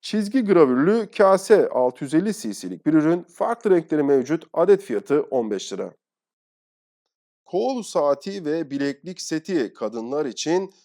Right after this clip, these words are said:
farklı çeşitler mevcut arkadaşlar, iki yüz elli lira adet fiyatı.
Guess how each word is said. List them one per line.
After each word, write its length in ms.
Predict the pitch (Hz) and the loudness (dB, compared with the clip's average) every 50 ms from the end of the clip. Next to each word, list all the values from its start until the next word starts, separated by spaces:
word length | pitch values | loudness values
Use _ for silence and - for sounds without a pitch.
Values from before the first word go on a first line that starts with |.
| _ _ | _ _
farklı 680 | _ - 123 127 131 127 _ - 165 165 139 98 - - | _ -6 -2 -2 -2 -2 _ -4 -4 -2 -2 -4 -6 -10
çeşitler 680 | - - 117 110 - - 120 _ - 139 147 135 117 | -10 -10 -8 -8 -8 -10 -12 _ -4 -2 0 0 -2
mevcut 480 | 110 110 117 127 147 147 - 151 143 | -4 -8 -6 -6 -6 -8 -8 -8 -6
arkadaşlar, 720 | 156 151 151 151 - 160 151 143 - - 165 165 180 - _ _ _ _ _ _ _ _ _ _ | -4 -4 -4 -4 -4 -6 -6 -4 -2 -2 -2 -2 -2 -4 _ _ _ _ _ _ _ _ _ _
iki 300 | - 139 135 - - 170 | -20 -20 -20 -16 -12 -10
yüz 200 | 147 117 92 - _ - | -10 -10 -10 -14 _ -6
elli 280 | 117 120 147 170 175 | -6 -4 -4 -6 -6
lira 300 | 135 104 101 110 127 - - - | -6 -4 -2 -2 -2 -4 -6 -8
adet 320 | 110 107 101 107 107 110 - | -8 -8 -6 -8 -10 -10 -12
fiyatı. 520 | - - 104 98 95 - 107 90 73 _ | -12 -10 -10 -10 -10 -12 -14 -14 -16 _